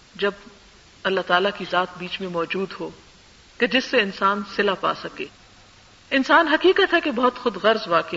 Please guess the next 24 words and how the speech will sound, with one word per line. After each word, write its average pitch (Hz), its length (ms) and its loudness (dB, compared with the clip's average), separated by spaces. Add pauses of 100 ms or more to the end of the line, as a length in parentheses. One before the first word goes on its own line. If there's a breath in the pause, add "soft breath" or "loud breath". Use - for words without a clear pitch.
ہوا 156 240 -4
ہے۔ 170 60 -10 (1300)
انسان 247 520 2 (840)
اپنی 233 280 2
ذات 208 380 4
کو 170 180 0 (380)
دوسروں 226 340 0
پر 220 140 -2
ترجیح 196 480 -2
دیتا 156 360 -6
ہے، - 60 -14 (1120)
اپنا 220 280 0
آرام 208 440 4 (160)
اور 202 120 -2
اپنا 247 300 2
سکون، 175 400 -4 (280)
اپنی 302 280 4
ضروریات 269 600 4
اس 262 140 0
کے 277 100 0
لیے 294 120 4
مقدم 233 460 2
ہوتی 175 280 -6
ہیں، 156 180 -12